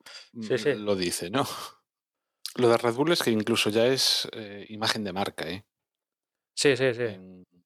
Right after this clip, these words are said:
Speaker 2: sí.
Speaker 1: No sé si tiene que ver
Speaker 2: Eh, eh, eh, estábamos, co-, comentábamos antes de ponernos a grabar un,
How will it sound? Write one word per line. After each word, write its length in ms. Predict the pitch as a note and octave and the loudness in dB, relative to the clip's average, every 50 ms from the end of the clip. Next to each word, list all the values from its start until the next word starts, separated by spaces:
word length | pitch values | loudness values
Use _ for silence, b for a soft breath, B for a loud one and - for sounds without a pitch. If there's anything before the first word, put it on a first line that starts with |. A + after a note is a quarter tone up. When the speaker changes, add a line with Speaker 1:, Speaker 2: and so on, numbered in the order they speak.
| _ _ _ _ | _ _ _ _
Speaker 2:
sí. 240 | _ - - - _ _ _ - | _ -20 -20 -20 _ _ _ -2
Speaker 1:
No 80 | C#3 | 2
sé 120 | - F#3 F3+ | 4 4 6
si 140 | - G3 | 6 4
tiene 300 | - - E3 D#3 D3+ D#3 | 4 6 4 4 4 4
que 100 | - D3 | 4 6
ver 240 | C3+ C3+ C#3 D3 - - | 8 8 8 8 6 6
Speaker 2:
Eh, 100 | D#3 C3+ | 4 4
eh, 140 | C3 C#3+ C#3 - | 4 4 4 4
eh, 120 | C#3+ C#3+ - | 4 4 4
estábamos, 440 | C3+ - D#3 D#3 D3+ D#3 E3 D3+ - | 4 6 8 8 8 6 4 4 2
co-, 120 | - D3 | 2 0
comentábamos 680 | - - C3 A#2+ A#2+ A#2 - C3+ C3+ C3+ C3+ B2+ - C#3 | 2 2 2 4 4 4 4 4 4 4 2 2 4 4
antes 640 | C3 B2+ A#2+ A2 A#2+ A#2 A2 - - - - - - | 4 4 4 6 6 6 6 6 4 4 2 0 -6
de 340 | _ _ _ _ G#2 A2 A2 | _ _ _ _ -4 0 2
ponernos 380 | G#2+ A2 A2 A2+ A2 A2+ - - | 4 4 6 6 4 4 4 4
a 60 | A2 | 4
grabar 340 | A2 G#2+ G#2+ A#2 A#2 A2+ A2 | 4 6 6 8 6 6 4
un, 540 | G#2+ G#2+ G#2+ G#2+ G#2 G2 G2 F#2+ F#2 - | 4 2 0 0 -2 -4 -6 -10 -14 -18